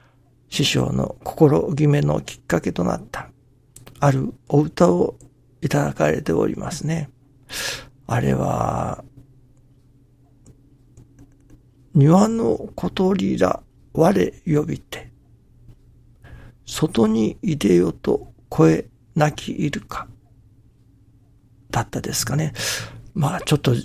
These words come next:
語順が逆になっておるかもしれませんけれども、そういうお歌だと思いました。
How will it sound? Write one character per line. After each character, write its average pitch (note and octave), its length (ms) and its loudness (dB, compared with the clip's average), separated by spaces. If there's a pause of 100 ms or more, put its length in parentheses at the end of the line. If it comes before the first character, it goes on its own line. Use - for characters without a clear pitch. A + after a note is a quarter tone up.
(380)
語 D3 180 2
順 C#3 220 4
が C#3 260 2
逆 C#3 240 0
に E3 120 0
な E3 140 2
っ - 60 -10
て - 140 -2
お - 80 2
る D#3 80 0
か D2 120 -4
も - 140 -2
し - 120 -6
れ - 60 -2
ま - 160 -2
せ - 180 -6
ん - 80 -8
け - 160 -8
れ - 80 -6
ど C#2+ 100 -4
も、 - 260 -6
そ - 260 0
う E3+ 40 4
い E3+ 140 2
う F#3+ 180 0
お D#3+ 60 2
歌 D3 180 -2
だ D3 140 0
と D3 360 -2
思 C3 240 -2
い - 60 -8
ま - 160 -8
し - 80 -10
た。 - 140 -14